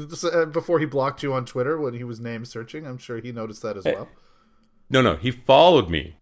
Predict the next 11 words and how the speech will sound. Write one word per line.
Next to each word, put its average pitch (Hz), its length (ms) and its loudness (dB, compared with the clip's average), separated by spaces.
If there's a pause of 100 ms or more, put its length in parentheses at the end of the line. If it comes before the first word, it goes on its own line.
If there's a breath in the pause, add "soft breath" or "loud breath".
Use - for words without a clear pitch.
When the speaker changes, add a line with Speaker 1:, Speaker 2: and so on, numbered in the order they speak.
(140)
Speaker 1:
Oh. 175 380 6
Speaker 2:
on 107 60 -4
Twitter. - 420 -8
Speaker 1:
Oh. 143 400 -2 (880)
Speaker 2:
And 117 120 2
then 107 120 4
he 95 40 2
blocked - 400 -8
me. 120 80 -12
Speaker 1:
Yeah, 95 160 -10
well, 82 240 -20